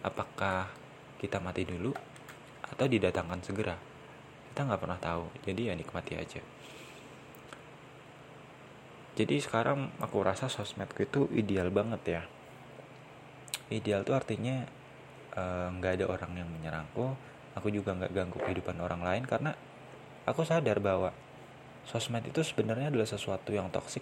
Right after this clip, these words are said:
dan fana. Eh, kamu lihat di satu postingan deh,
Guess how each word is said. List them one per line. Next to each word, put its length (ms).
dan 160
fana. 400
Eh, 160
kamu 400
lihat 320
di 160
satu 320
postingan 560
deh, 120